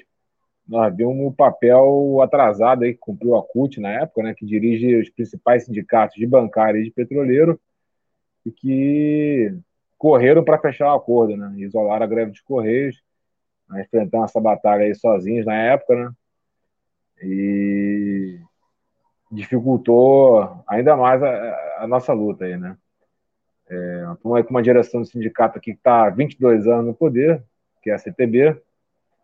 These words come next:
Tem diretor do sindicato aí que não,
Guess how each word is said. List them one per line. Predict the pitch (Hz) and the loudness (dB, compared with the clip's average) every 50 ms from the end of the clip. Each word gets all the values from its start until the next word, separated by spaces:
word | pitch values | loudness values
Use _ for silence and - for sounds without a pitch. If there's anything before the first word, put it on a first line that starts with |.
| _ _ _ _ _ _ _ _ | _ _ _ _ _ _ _ _
Tem | 101 104 104 107 107 104 | -10 -8 -8 -6 -8 -6
diretor | 101 120 117 117 - - 120 113 | -2 0 0 0 0 0 -4 -4
do | 110 | -4
sindicato | - - 117 104 107 - - 120 117 - - 113 | -6 -10 -8 -8 -8 -2 0 2 2 2 0 -2
aí | 110 104 | -4 -4
que | - 117 | -6 -6
não, | 117 113 110 107 101 92 85 | -6 -6 -6 -6 -6 -8 -10